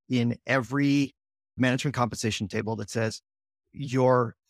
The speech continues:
three-year rolling return on invested capital has to be higher than your weighted average cost of capital." It's, it's almost like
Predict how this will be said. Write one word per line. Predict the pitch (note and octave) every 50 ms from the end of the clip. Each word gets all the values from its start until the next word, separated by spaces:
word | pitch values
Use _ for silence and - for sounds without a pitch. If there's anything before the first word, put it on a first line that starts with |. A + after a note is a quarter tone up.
| _
three-year | - - B2 C#3 F3 F#3+ E3+ A#2+ A#2 C3+ D3+ D3
rolling | A#2+ A#2 B2+ B2+ B2 C#3 C#3 C3+
return | B2 A2+ G#2+ - - A#2+ A#2+
on | B2 A#2+ A#2 A2+
invested | G#2+ A2 A2 - - A#2+ -
capital | A2 A#2 A2+ A2+ - B2+ C3+ A#2
has | - - - A#2+ A2+ -
to | - B2+
be | A#2 B2+ A#2+ A#2 - -
higher | - - B2 A#2+ A2+ A2+
than | A2+ A2+ A2+
your | A2+ A2 G#2+
weighted | A2 A2+ A#2 A#2 A#2
average | A#2 A2 - - - -
cost | - - - - -
of |
capital." | - - - - - - - _ _ _ -
It's, | D#3 - - -
it's | D3+ - -
almost | C#3 C#3+ C#3+ - - C3+
like | B2+ B2 A2+ - -